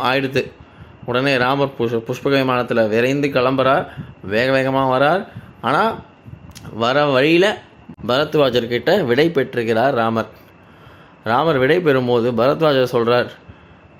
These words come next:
"பர-, ராமா, ஒரு நாள் இருந்துட்டு போயேன்" அப்படின்னு சொல்றார் பரத்வாஜர். ரிஷி வாக்கியமாச்சே, ரிஷியோட ஆசையாச்சே, அதை நம்ம மாட்டேன்னு சொல்ல முடியாது இல்லையா?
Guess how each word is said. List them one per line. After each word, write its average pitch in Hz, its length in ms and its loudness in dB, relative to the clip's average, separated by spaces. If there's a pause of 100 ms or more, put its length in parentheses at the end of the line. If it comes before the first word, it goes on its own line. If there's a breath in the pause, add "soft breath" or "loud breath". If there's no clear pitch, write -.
(160)
"பர-, 101 280 -2
ராமா, 123 460 0 (160)
ஒரு 120 200 0
நாள் 143 220 0
இருந்துட்டு 143 260 -2
போயேன்" 123 320 0 (200)
அப்படின்னு 117 640 -2
சொல்றார் 117 340 2 (480)
பரத்வாஜர். 107 600 0 (480 loud breath)
ரிஷி 117 260 -2
வாக்கியமாச்சே, 127 640 0
ரிஷியோட 131 440 2
ஆசையாச்சே, 117 640 0
அதை - 0 -
நம்ம 104 580 -4
மாட்டேன்னு 127 380 0
சொல்ல 123 200 0
முடியாது 113 300 0
இல்லையா? 117 280 0